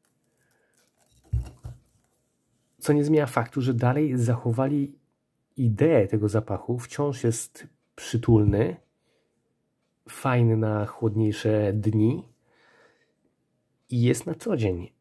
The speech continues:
Jakie jest wasze zdanie? Zostawcie komentarz,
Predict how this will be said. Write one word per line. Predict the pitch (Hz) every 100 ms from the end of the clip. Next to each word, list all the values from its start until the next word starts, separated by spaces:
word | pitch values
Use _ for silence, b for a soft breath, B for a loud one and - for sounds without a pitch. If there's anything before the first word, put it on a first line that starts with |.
| _ _ _ _ _ _ _ _ _ _ _ _ _ _ _ _ _ -
Jakie | 127 120 135
jest | 120
wasze | 120 120 127
zdanie? | 120 120 151 147
Zostawcie | 127 127 123 120
komentarz, | 135 147 131 120 127 -